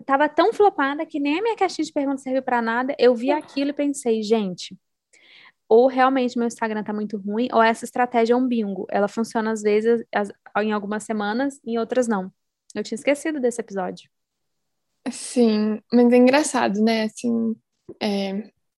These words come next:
Speaker 2: refletindo um pouco mais rapidinho, você colocar uma caixinha é meio que você jogar na mão da outra pessoa o que que você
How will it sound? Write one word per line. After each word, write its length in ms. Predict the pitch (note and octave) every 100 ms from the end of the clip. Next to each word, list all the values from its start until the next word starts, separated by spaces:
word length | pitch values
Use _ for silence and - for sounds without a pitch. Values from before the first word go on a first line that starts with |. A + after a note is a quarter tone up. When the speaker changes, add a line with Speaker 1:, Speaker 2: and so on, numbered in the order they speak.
| _ - - _
Speaker 2:
refletindo 480 | B3+ B3+ B3 D4 E4
um 60 | D4
pouco 240 | B3+ B3+
mais 160 | A3+ A#3
rapidinho, 580 | A#3+ G#3 B3 C4+ A3 - _ _ _
você 260 | A#3+ C4+ D#4
colocar 380 | D4+ D4+ D4+
uma 140 | A#3 B3
caixinha 400 | G#3+ G#3+ B3+ B3
é 40 |
meio 180 | A#3+ A#3
que 60 | -
você 140 | B3
jogar 340 | B3 A#3 A3 A3+
na 140 | B3+
mão 200 | B3 A#3+
da 80 | A#3
outra 200 | A#3 A3
pessoa 680 | A#3 A3+ - G#3+ A3+ C4 -
o 80 | A#3 -
que 220 | - B3
que 220 | A#3 - B3+
você 560 | B3 B3+ - C4 B3